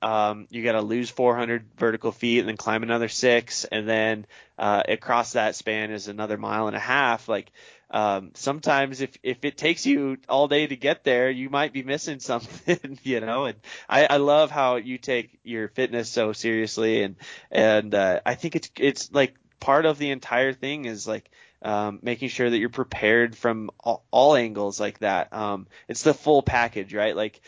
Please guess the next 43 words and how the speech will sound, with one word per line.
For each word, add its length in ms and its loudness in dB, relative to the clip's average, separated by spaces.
you 120 -12
can't, 280 -2
you 100 -6
can't 280 2
just 240 2
be 380 0
a 260 2
super 360 -6
athlete 480 -4
and 100 -8
never 200 -4
spend 260 -2
any 80 -4
time 240 -6
behind 320 -4
glass, 400 -6
but 220 0
you 80 -4
can 260 0
also, 560 2
like, 320 -6
only 400 2
glass 500 2
and 100 -4
not 200 -4
be 80 -2
able 160 -4
to 80 -8
get 260 0
to 100 -8
where 160 0
the 100 -4
deer 280 0
are. 300 4
And 380 -2
there's, 200 0
there's 320 -2
just, 340 -2
it's, 200 -4
it's 160 -6
so 240 2
complex. 720 2
And, 140 -8